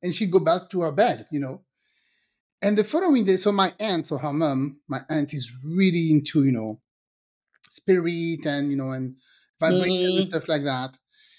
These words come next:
Speaker 1: And she's really in high, you know, high vibration with stuff like that. And so she tell her mom, she said, "Oh, you know, last night I had a dream. I think I saw a grandma." And she's like, "What? Tell me everything." And she tell the story. She's like,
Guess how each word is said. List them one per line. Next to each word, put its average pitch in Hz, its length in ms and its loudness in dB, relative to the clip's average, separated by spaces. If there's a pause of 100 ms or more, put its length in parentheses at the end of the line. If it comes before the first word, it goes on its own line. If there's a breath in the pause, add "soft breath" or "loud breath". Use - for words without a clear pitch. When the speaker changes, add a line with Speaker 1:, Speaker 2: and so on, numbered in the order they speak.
(280 soft breath)
Speaker 1:
And 147 640 0
she's 170 240 -2
really 208 140 2
in 180 100 6
high, 143 460 -2
you 127 140 -2
know, 101 200 -10 (400)
high 175 160 0
vibration 147 460 0
with 139 100 -4
stuff 147 200 -6
like 139 120 -6
that. 135 220 -6 (580 soft breath)
And 156 340 2
so 175 80 -2
she 156 140 -6
tell 165 160 2
her 147 100 2
mom, 180 220 0
she 131 80 -10
said, 160 180 -4
"Oh, - 160 -12
you 247 80 2
know, 262 80 4
last 220 220 0
night 233 180 -4
I - 100 -14
had 151 100 -6
a 156 60 -2
dream. 180 340 4
I 147 60 2
think 170 280 -4
I 151 40 -2
saw 214 480 0
a 139 80 -4
grandma." 160 220 -2
And 165 80 -4
she's - 120 -12
like, 151 180 -4 (420)
"What? 151 360 -2 (120)
Tell 180 120 0
me 175 140 2
everything." 143 460 0
And 139 140 -4
she 143 140 -10 (100)
tell 165 180 2
the 151 100 -2
story. 151 200 -6
She's 147 120 -6
like, 139 140 -4